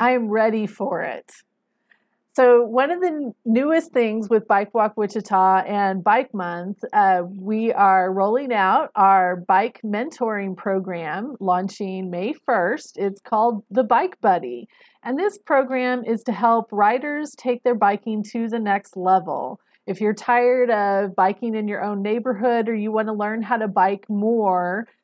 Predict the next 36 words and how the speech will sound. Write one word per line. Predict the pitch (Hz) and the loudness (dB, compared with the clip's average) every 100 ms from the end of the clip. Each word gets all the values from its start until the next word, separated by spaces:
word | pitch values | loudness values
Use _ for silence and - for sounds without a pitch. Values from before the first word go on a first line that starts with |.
| _ | _
than | 214 214 | -2 0
just | 233 247 247 247 | 2 2 2 0
around | 190 175 175 180 | 4 4 2 -2
your | 175 | -6
neighborhood, | 165 - - - 147 120 214 _ _ _ - | -6 -10 -10 -10 -12 -12 -16 _ _ _ -4
the | 208 | -2
Bike | 196 233 285 - | 2 2 0 0
Buddy | 269 277 | -2 -2
program, | 262 254 240 240 247 269 381 - _ - | -2 -2 0 -2 -4 -6 -8 -14 _ 2
uh, | 226 202 190 | 4 4 0
is | 202 - | -4 -4
here | 233 240 | -2 0
to | 240 233 | -2 -6
help | 175 220 226 226 _ - | -2 0 0 0 _ -10
you | 214 208 | -6 -4
learn | 202 202 214 240 233 | -2 -2 -2 -6 -8
to | 247 226 214 202 185 | -6 -4 -4 -6 -2
bike | 202 208 233 - - - | 2 2 0 -10 -18 -10
to | 254 | -6
the | 226 | -4
grocery | 233 240 311 254 | 0 0 -2 -6
store | 226 - 185 175 175 208 | -8 -4 -2 0 -2 -2
or | 214 214 214 | -2 0 -2
to | - | -4
your | 233 226 | -4 -4
favorite | 240 220 220 190 | -2 -2 -2 0
restaurant | 196 196 - 190 196 208 | 0 0 -4 -4 -4 -2
or | 214 247 | 2 2
bike | 247 262 269 - | 4 2 0 -6
to | 277 | -6
work. | 240 320 196 - _ _ _ _ _ 214 | 0 0 0 -4 _ _ _ _ _ -2
We | 233 233 | 0 0
can | 262 240 | -4 -4
help | 202 233 202 | -2 -2 -2
brainstorm | 214 214 226 240 - 226 208 185 | -6 -4 -4 -6 -4 -4 -2 0
routes | 180 185 302 - - - | 2 2 0 -2 -12 -20